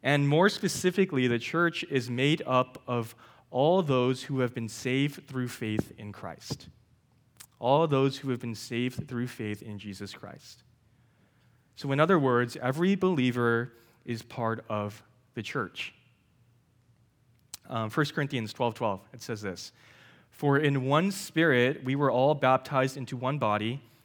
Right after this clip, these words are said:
Jews or Greeks, slaves or free, and all were made to drink of one spirit."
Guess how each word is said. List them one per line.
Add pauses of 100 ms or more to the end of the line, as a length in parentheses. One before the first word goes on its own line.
Jews
or
Greeks,
slaves
or
free, (340)
and
all
were
made
to
drink
of
one
spirit."